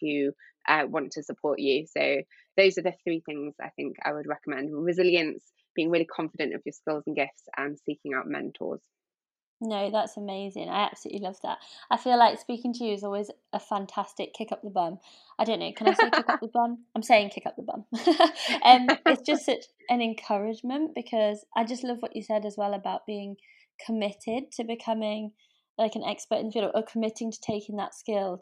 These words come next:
Speaker 2: to a level where you're gonna run a business, because I
Speaker 1: Mm.
Speaker 2: think that's different to saying, you know, becoming one overnight, but being
Speaker 1: Yeah.
Speaker 2: committed to the journey, because I think there's so many checkpoints where you're like,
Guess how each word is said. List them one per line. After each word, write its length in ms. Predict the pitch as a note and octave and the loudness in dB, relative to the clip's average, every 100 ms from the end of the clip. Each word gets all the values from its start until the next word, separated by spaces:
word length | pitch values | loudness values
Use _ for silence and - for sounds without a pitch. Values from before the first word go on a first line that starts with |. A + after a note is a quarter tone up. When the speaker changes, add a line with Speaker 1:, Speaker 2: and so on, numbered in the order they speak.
| - | -6
Speaker 2:
to 80 | |
a 20 | G3+ | -2
level 260 | G3 G3+ G3 | -2 -2 -2
where 120 | F3 | -4
you're 140 | F#3 | -4
gonna 220 | F#3+ G3 F#3 | -8 -10 -8
run 140 | F#3+ | -6
a 60 | G3 | -6
business, 400 | G3+ G3+ A3+ C4 - | -8 -8 -6 -8 -8
because 360 | A3+ A3+ G#3 - - F3+ D#3 E3 | -6 -2 -4 -6 -6 -4 -2 -2
I 60 | |
Speaker 1:
Mm. 0 | |
Speaker 2:
think 220 | A3+ A#3 | -2 -2
that's 260 | B3 B3 - - | 0 -2 -2 -2
different 440 | B3+ - A3 G#3+ | -2 -2 -6 -6
to 100 | - | -12
saying, 640 | - G#3 G3+ G3+ G3 G3 G3 _ _ _ _ _ - | -4 -2 0 -2 -4 -6 -12 _ _ _ _ _ -2
you 140 | A3 | 0
know, 80 | F#3+ | 2
becoming 480 | G#3 G#3 A3+ A3 F3+ | 0 2 2 2 0
one 200 | E3+ F#3+ | -4 -2
overnight, 640 | F3+ G3 G3 F#3+ - - _ - | -2 -2 -2 -2 -2 -8 _ -2
but 160 | G3+ | 0
being 220 | - A3 G#3+ | 0 0 4
Speaker 1:
Yeah. 60 | |
Speaker 2:
committed 380 | E3 G#3 - G#3 | 4 2 -6 -14
to 120 | - | -12
the 100 | G3 | -12
journey, 460 | G3 G3+ G3 G#3 C#4+ | -6 0 2 2 -2
because 240 | C#4 A#3+ | -4 -4
I 100 | A3+ | -4
think 320 | G#3 G#3+ G3+ - - _ | -4 -8 -12 -14 -20 _
there's 160 | G#3+ - | -10 -4
so 120 | A3+ | -4
many 180 | G#3+ G3+ | -4 -2
checkpoints 520 | - - - F#3 - | -2 -2 -4 -8 -6
where 100 | G3 | -4
you're 120 | F#3+ | -2
like, 380 | F#3 F3 F#3 - | -2 -2 -4 -12